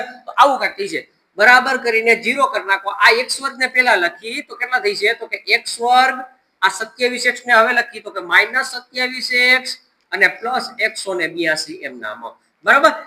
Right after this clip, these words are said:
અને આને આવી રીતે પણ લખી શકાય કે એક્સ વર્ગ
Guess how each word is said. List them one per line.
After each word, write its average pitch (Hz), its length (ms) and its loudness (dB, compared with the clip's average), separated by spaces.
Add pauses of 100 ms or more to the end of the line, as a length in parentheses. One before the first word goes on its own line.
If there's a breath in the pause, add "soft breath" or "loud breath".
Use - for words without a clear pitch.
(120)
અને 202 120 0
આને 262 400 6 (140)
આવી 247 320 0
રીતે 247 240 -12
પણ 233 240 0
લખી 220 260 -6
શકાય 196 320 0 (340)
કે 160 40 -6 (160)
એક્સ - 240 -2
વર્ગ 240 340 2